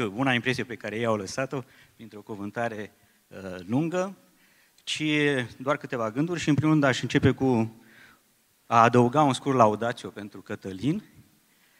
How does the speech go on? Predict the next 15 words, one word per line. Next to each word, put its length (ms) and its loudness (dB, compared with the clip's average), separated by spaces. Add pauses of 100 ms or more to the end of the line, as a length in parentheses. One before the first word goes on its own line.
(120)
Uh, 480 -8 (460)
îl 100 -16
cunosc 520 -8 (280)
de 140 -18
patru 280 -6
ani 120 -8
de 80 -12
zile, 400 -12 (520)
de 120 -6
când 160 0
a 80 12
avut 240 6
începuturile 480 2
acelea 280 0
modeste 680 -8